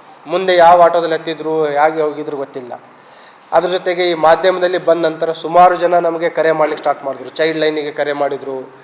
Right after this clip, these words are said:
ನಮ್ಮ ಒನ್ ಒನ್ ಟೂ ಕರೆ ಮಾಡಿದ್ರು, ಡೈರೆಕ್ಟ್ ನೇರವಾಗಿ ನಮ್ಗೆ ಕರೆ ಮಾಡಿದ್ರು. ಈ ರೀತಿ ಸಸ್ಪಿಷಿಯಸ್ ಮಗು ತೊಗೊಂಡು ಹೋಗ್ತಾ ಇರೋರು ನಾವು ಯಾದಗಿರಿಯಲ್ಲಿ ನೋಡಿದ್ದೀವಿ, ಶಾಬಾದಲ್ಲಿ ನೋಡಿದ್ದೀವಿ, ಕೆಲವರು ಬೆಂಗಳೂರು ಅಂತ ಹೇಳಿದರು, ಕೆಲವರು ಹೈದರಾಬಾದ್ ಕಡೆ ಹೋಗ್ತಾ ಇದ್ದಾರೆ ಅಂತ ಹೇಳಿದರು. ಈ ನಮ್ಮ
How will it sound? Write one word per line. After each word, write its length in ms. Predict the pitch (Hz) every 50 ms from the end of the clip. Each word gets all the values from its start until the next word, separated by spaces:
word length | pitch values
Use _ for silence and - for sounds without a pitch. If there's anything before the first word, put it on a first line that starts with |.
| - - - - - _ 147
ನಮ್ಮ 160 | 147 143 147
ಒನ್ 160 | 143 151 156
ಒನ್ 220 | 165 175 170 170 170
ಟೂ 80 | 165
ಕರೆ 220 | 160 160 147 147 143
ಮಾಡಿದ್ರು, 560 | 139 139 139 135 131 135 135 139 135 135 135
ಡೈರೆಕ್ಟ್ 380 | 135 147 151 160 165 165 160
ನೇರವಾಗಿ 400 | 151 156 170 170 165 165 160 151
ನಮ್ಗೆ 220 | 151 143 143 143 139
ಕರೆ 140 | 143 135 139
ಮಾಡಿದ್ರು. 460 | 135 135 131 131 131 131 131 131 139
ಈ 100 | 143 147
ರೀತಿ 260 | 151 151 147 156 147
ಸಸ್ಪಿಷಿಯಸ್ 760 | 151 156 143 - - 170 160 - 170 160 151 156 - - -
ಮಗು 400 | 151 143 147 147 143 147 160 160
ತೊಗೊಂಡು 460 | 160 156 156 143 151 151 147 147 147
ಹೋಗ್ತಾ 260 | 143 143 139 - - 151
ಇರೋರು 220 | 147 151 147 143
ನಾವು 400 | 147 147 143 147 147 147 139 - - - - - - - - - - -
ಯಾದಗಿರಿಯಲ್ಲಿ 600 | 143 143 156 160 165 156 175 165 165 160 160 156
ನೋಡಿದ್ದೀವಿ, 680 | 151 151 147 143 139 143 143 135 139 139 139 139 135 - - -
ಶಾಬಾದಲ್ಲಿ 500 | 147 143 147 156 165 170 165 165 160 160
ನೋಡಿದ್ದೀವಿ, 680 | 151 147 143 143 147 139 139 139 135 139 135 131 131 131 - - - - - - - _
ಕೆಲವರು 360 | - 151 151 156 156 156 151 147
ಬೆಂಗಳೂರು 460 | 139 151 147 156 170 185 185 175 170
ಅಂತ 140 | 165 165 160
ಹೇಳಿದರು, 640 | 147 147 147 143 131 131 135 135 135 131 131 135 - -
ಕೆಲವರು 300 | - 156 156 160 160 156
ಹೈದರಾಬಾದ್ 520 | 147 139 151 170 175 185 185 180 175 175 175
ಕಡೆ 160 | 175 160 156
ಹೋಗ್ತಾ 220 | 147 - - 156
ಇದ್ದಾರೆ 220 | 147 143 139 139 135
ಅಂತ 140 | 127 131 135
ಹೇಳಿದರು. 340 | 127 127 123 123 123 - - - - - - - - - - _ - 175
ಈ 80 | 185
ನಮ್ಮ 260 | 180 180 180 185 180